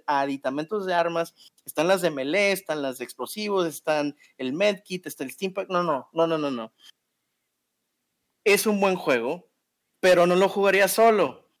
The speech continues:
a menos de que tuviera la paciencia de hacer todo eso. Y literalmente sí, sí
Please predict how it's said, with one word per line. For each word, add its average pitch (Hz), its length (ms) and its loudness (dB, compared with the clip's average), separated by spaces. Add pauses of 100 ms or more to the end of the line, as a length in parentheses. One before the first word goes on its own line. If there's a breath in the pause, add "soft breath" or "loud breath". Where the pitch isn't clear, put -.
(440)
a 165 100 0
menos 196 420 4
de 208 120 -4
que 180 120 -4
tuviera 185 960 -2
la 156 200 -2
paciencia 180 920 -2 (1000)
de 156 120 -2
hacer 175 300 0
todo 170 300 4
eso. 143 240 0
Y 160 200 -4
literalmente 208 800 2
sí, 208 540 -6
sí 185 500 -8